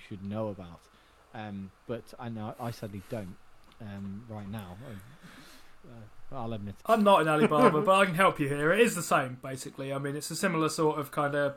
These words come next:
Speaker 2: complicated arrangement of not actually owning things kind of directly. I mean, I'm not too worried about delisting for what it's worth, and I'm not sort of tremendously worried about kind of A D R concerns.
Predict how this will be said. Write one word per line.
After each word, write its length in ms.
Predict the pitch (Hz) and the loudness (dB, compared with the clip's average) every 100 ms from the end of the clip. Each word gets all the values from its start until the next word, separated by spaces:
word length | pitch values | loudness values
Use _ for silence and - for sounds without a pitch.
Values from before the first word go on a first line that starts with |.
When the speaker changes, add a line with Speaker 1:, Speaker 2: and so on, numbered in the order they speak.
| - | -4
Speaker 2:
complicated 500 | 170 151 151 151 143 | -4 -2 0 -2 0
arrangement 380 | 143 139 135 156 | -2 -4 -6 -8
of 80 | 147 | -4
not 180 | 151 | -2
actually 400 | 143 143 - 143 | 0 -2 -2 -2
owning 260 | 139 139 135 | -2 -2 -6
things 280 | 143 139 - | -8 -8 -8
kind 260 | 143 135 | -6 -6
of 100 | 131 | -6
directly. 640 | 135 135 139 143 - 120 - _ - - - - | -6 -6 -4 -6 -8 -16 -18 _ -20 -20 -20 -4
I 60 | 180 | 2
mean, 100 | 247 | 4
I'm 100 | 285 | 6
not 160 | - | 4
too 180 | - 214 | 4 4
worried 280 | 185 165 156 | 6 6 6
about 260 | 156 156 | 2 2
delisting 580 | 160 151 165 127 135 127 | 2 4 4 2 -4 -8
for 120 | 131 | -8
what 180 | 131 131 | -6 -6
it's 160 | 131 - | -8 -8
worth, 380 | 135 131 123 - | -8 -8 -10 -8
and 140 | 160 | -4
I'm 180 | 151 147 | -2 0
not 280 | 156 156 - | 0 0 -2
sort 180 | 156 151 | -6 -6
of 160 | 139 | -6
tremendously 880 | - - 143 143 143 143 143 - 143 | -8 -6 -4 -2 -2 -2 -6 -6 -6
worried 400 | 135 139 135 131 | -2 -2 -2 -4
about 320 | 131 135 131 | -4 -4 -6
kind 220 | - 135 131 | -6 -8 -6
of 80 | |
A 140 | 131 131 | -6 -6
D 160 | 135 | -2
R 280 | 143 147 139 | 0 2 0
concerns. 680 | - 131 120 131 127 127 | -6 -16 -14 -12 -10 -12